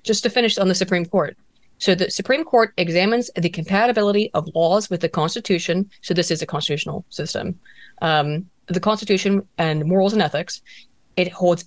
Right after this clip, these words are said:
absolute veto. So they can, the Supreme Court can out veto the king, but it's the only system or element of government that can. And, um, yeah, that's it. So with the exception, so that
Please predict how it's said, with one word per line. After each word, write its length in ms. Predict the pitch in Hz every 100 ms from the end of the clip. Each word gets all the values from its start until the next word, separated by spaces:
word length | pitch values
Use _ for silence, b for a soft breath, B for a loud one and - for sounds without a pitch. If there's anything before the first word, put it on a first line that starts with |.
| -
absolute 640 | 208 294 - 208 160 160
veto. 320 | 147 131 147 -
So 100 | 196
they 160 | 156
can, 460 | 151 - 294 277 160
the 100 | 160
Supreme 240 | 175 208
Court 220 | 202 214 -
can 260 | 233 233
out 180 | 175 180
veto 220 | 185 202
the 80 | 208
king, 300 | 202 143 165
but 120 | - 147
it's 100 | -
the 160 | 165
only 300 | 180 220 240
system 340 | 208 185 - 175 170
or 300 | 160 151 - _ _ -
element 240 | 175 170
of 80 | 160
government 260 | 156 151
that 140 | 175 185
can. 260 | 131 185 - - b b _ _ -
And, 280 | 180 190 185
um, 460 | 185 175 156 160 185 _ _ _ _ _ _ _ -
yeah, 140 | 160 - _ _ _ -
that's 160 | 160 147
it. 140 | - _ _
So 300 | - 202 175 - _ _
with 160 | 208 233
the 60 |
exception, 460 | 233 - 294 - 285
so 120 | 233
that 140 | 208